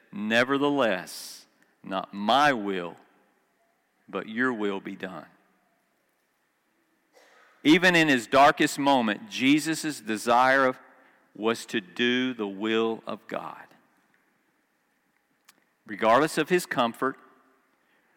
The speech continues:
regardless of his pain, regardless of his suffering, "I will do what you said." Why? And we talked about it this morning in our group.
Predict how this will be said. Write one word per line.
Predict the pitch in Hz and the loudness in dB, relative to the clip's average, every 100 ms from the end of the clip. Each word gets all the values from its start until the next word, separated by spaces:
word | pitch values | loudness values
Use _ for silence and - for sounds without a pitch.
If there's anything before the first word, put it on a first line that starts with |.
| _ - | _ -10
regardless | 113 120 120 143 156 156 | -2 2 4 4 0 -2
of | 156 | -2
his | 170 | -4
pain, | - 127 117 113 113 117 _ _ _ _ _ | -2 -2 0 -2 -6 -12 _ _ _ _ _
regardless | 104 101 113 131 143 - | -10 0 4 4 2 -6
of | 151 | -6
his | 175 160 | -6 -8
suffering, | - 104 - 90 87 85 _ _ _ _ _ _ _ _ _ - | -6 -6 -6 -12 -14 -16 _ _ _ _ _ _ _ _ _ -4
"I | 107 | -2
will | 113 131 | 0 -4
do | 113 131 131 131 | -2 -2 0 -2
what | 120 110 113 | -4 -8 -6
you | 110 | -10
said." | - 117 98 95 | -4 -2 -2 -4
Why? | 117 110 95 | -4 -2 -2
And | 101 | -2
we | 135 | -4
talked | - 170 143 | 2 0 2
about | 123 120 | 0 2
it | 113 120 | 0 -6
this | 113 127 | -8 -4
morning | 123 117 107 | -4 -2 -4
in | 104 | -4
our | 98 | -4
group. | 92 123 120 | -4 -4 -4